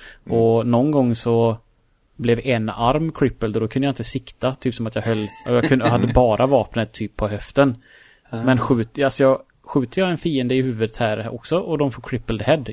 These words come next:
Speaker 2: jag tycker inte att det gör någonting annat än att de blir stunned lite grann. Och sen
Speaker 1: Nej.
Speaker 2: så fortsätter de att slåss som vanligt. Hur
Speaker 1: Jag
Speaker 2: i
Speaker 1: ser
Speaker 2: helvete går det ihop?
Speaker 1: Eh, jag såg, eh, på en liten annan,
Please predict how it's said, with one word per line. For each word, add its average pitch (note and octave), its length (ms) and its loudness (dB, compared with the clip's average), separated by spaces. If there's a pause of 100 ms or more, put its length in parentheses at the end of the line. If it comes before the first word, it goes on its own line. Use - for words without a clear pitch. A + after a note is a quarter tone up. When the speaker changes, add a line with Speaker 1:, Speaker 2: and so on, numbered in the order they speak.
Speaker 2:
jag B2 120 -6
tycker F3 220 -2
inte F#3 80 2
att E3 60 -2
det C3 80 0
gör A#2 300 2
någonting C#3 340 -2
annat A2 180 -4
än A2 100 -4
att G#2+ 140 -6 (140)
de G#2+ 180 -2
blir G#2 260 -2 (440)
stunned A#2 600 0 (160)
lite B2 260 -4
grann. F#2 260 -6 (280)
Och A#2 140 -2
sen A2 120 0
Speaker 1:
Nej. F#2 80 -2
Speaker 2:
så G#2 80 -2
fortsätter C#3 420 -4
de D#3+ 140 0
att A2+ 60 0
slåss A2+ 220 -2
som G#2+ 140 -4
vanligt. A#2+ 360 0
Hur D3+ 60 2
Speaker 1:
Jag D3+ 80 2
Speaker 2:
i D#3+ 120 -2
Speaker 1:
ser G#2+ 180 0
Speaker 2:
helvete A#2+ 680 0
går C3+ 160 2
det A2 60 -2
ihop? G#2 360 -6 (760)
Speaker 1:
Eh, - 160 -6 (440)
jag F#2+ 100 -2
såg, F#2 420 -6
eh, F#3 60 -8 (1500)
på A2 60 -4
en G#2 120 0
liten F#2 460 -6
annan, F#2 440 -4